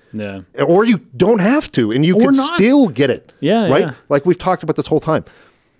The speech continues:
Speaker 2: That's why I think this might be the best movie ever made, because
Speaker 1: Mm.
Speaker 2: I've never seen a movie do it so effectively
Speaker 1: Yeah,
Speaker 2: like
Speaker 1: me
Speaker 2: this.
Speaker 1: neither.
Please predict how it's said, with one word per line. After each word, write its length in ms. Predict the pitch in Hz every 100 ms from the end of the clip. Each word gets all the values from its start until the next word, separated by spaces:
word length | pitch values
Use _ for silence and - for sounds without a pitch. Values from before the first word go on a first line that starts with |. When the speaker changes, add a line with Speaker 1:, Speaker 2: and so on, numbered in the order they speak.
| _ _ -
Speaker 2:
That's 240 | 135 175
why 200 | 247 233
I 60 | 185
think 200 | 202 185
this 140 | 156
might 160 | 185 175
be 100 | 143
the 60 |
best 240 | 110 139 143
movie 240 | 143 127
ever 120 | 107
made, 380 | 101 113 73 113
because 320 | 120 160 123
Speaker 1:
Mm. 140 | 104 104
Speaker 2:
I've 200 | 139 135
never 280 | 151 196 175
seen 240 | - 170 147
a 20 |
movie 240 | 139 123
do 320 | 95 - 143
it 180 | 107 -
so 360 | - - 139 120
effectively 600 | - 135 - 123 82 78
Speaker 1:
Yeah, 140 | 123 110
Speaker 2:
like 80 | 104
Speaker 1:
me 100 | 113
Speaker 2:
this. 40 | 110
Speaker 1:
neither. 300 | 107 104